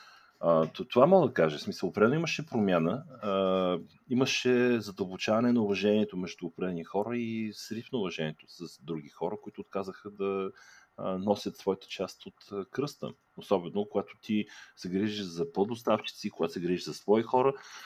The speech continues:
А, определено това, бих казал, беше много положително за България. А, това, което каза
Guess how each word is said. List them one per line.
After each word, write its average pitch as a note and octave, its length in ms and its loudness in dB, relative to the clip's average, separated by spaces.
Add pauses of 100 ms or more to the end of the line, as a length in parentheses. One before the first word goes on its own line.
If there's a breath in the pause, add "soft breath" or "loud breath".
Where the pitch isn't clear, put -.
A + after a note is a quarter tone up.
(180 loud breath)
А, F#2+ 380 8 (200)
определено A#2 580 4
това, A#2+ 580 6 (680)
бих A#2 280 0
казал, D3 280 8
беше C3 240 8
много B2 160 6
положително A2 460 2
за F#2+ 80 -2
България. F2+ 480 4 (300 loud breath)
А, F#2 180 10
това, D3+ 200 10
което E3+ 200 6
каза D#3 280 6